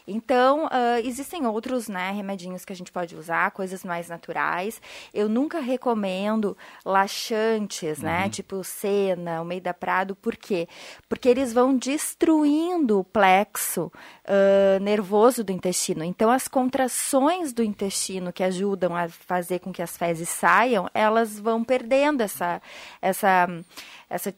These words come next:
Speaker 1: facilidade,
Speaker 2: Naturalidade delas.
Speaker 1: naturalidade. Então, isso aí, por um tempo, melhora e os pacientes que usam anos, né,
Speaker 2: Uhum.
Speaker 1: vão ficar pior da constipação. Então, eu nunca recomendo isso.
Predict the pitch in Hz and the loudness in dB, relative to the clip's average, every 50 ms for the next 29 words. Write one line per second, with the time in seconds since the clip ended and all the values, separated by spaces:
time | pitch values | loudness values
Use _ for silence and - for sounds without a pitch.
0 | _ _ _ - - 214 214 196 - 226 220 - - 202 196 220 - - 220 226 | _ _ _ -8 0 2 4 4 4 6 6 6 6 6 6 6 6 8 8 8
1 | 240 - 320 277 277 277 285 240 269 247 240 254 226 - - - - 214 233 233 | 8 8 6 4 4 4 6 8 10 10 10 8 6 0 -6 -4 -2 0 2 4
2 | - 262 254 269 277 269 285 - - 294 269 269 - - 311 302 302 302 - 302 | 8 8 8 8 6 4 2 4 4 4 4 4 2 0 0 2 2 2 4 4
3 | 262 247 233 247 233 254 262 277 285 277 277 285 339 440 440 427 403 381 - - | 4 4 4 2 2 2 2 4 6 6 8 8 8 8 6 6 6 4 2 -2
4 | 403 381 - 294 269 294 - - - 269 240 226 226 226 214 226 226 202 233 233 | -2 -2 -2 -2 -4 -4 -6 -6 -2 0 0 2 2 0 -2 -4 -4 -2 -2 -2
5 | 220 - - - 226 247 262 302 320 285 233 180 160 151 - 160 160 160 170 214 | -4 -4 -2 2 4 6 6 6 4 4 0 -4 -6 -8 -10 -8 -8 -6 -6 -6
6 | 214 95 95 92 95 110 123 - - - 175 196 226 233 247 277 294 - - 392 | -6 -8 -8 -10 -12 -12 -14 -18 -20 -8 0 2 4 4 4 4 2 -2 -6 -6
7 | - - 247 220 240 - - 320 233 208 202 208 240 240 - 262 269 - - - | 0 2 2 2 2 0 -2 0 0 0 0 -2 -4 -4 -2 -2 -2 -2 -2 -2
8 | 339 339 - - 208 165 160 165 - 220 208 208 214 220 220 240 277 320 - 381 | -2 -2 0 0 0 0 0 0 0 0 0 0 0 0 0 0 0 -2 -2 -2
9 | 330 339 330 - 311 294 277 233 226 226 233 262 240 180 160 - - - | -2 -2 -2 0 2 4 4 4 4 4 2 2 2 0 -2 -4 -8 -12